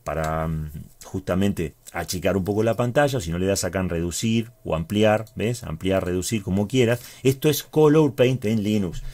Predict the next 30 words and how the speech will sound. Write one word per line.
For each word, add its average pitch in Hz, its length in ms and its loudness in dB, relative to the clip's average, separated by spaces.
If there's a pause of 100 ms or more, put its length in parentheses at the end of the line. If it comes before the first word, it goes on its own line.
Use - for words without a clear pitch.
(140)
Si - 140 -6
vos 104 160 2
tenés 123 220 0
Windows, 131 360 2
fíjate 113 540 -2 (460)
que 92 160 0
el 87 100 0
programa 101 360 4
que 113 60 -4
utilices 107 560 0
soporte 101 760 0 (160)
transparencia 85 720 -2
en 73 60 -6
las 78 140 -8
imágenes. 76 360 -6
Creo 135 200 2
que 139 140 6
el 143 160 4
Paint 127 360 2
tres 113 220 0
D 117 120 2
lo 120 100 0
soporta, 85 460 -2
pero 82 140 -2
el 82 100 -4
Paint 98 280 0
me 98 80 0
parece 98 240 -2
que 90 120 0
no, 101 220 2